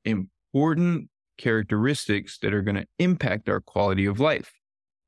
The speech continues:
And along with that, when our body adapts, let's say, for example, with strength,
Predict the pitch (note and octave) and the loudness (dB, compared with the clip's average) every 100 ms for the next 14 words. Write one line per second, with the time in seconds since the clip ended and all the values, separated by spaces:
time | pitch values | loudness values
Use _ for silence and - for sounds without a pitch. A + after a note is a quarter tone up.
0 | - G#2 F#2+ G2+ G#2+ A#2 A#3+ C4+ G#2+ G#2 | -6 -4 0 0 2 2 4 4 2 2
1 | F#2+ G2+ - - A2 A#2+ C3 B2 B2 C#3+ | 0 0 -4 -6 -2 0 0 0 0 0
2 | D3+ A#2+ A2 D3 D3 - - - A2+ - | -2 -2 0 -2 -2 -8 -12 -4 -2 0
3 | A2+ A2 B2 B2+ B2+ B2+ - C3+ - | 0 0 0 0 0 0 -2 -2 -2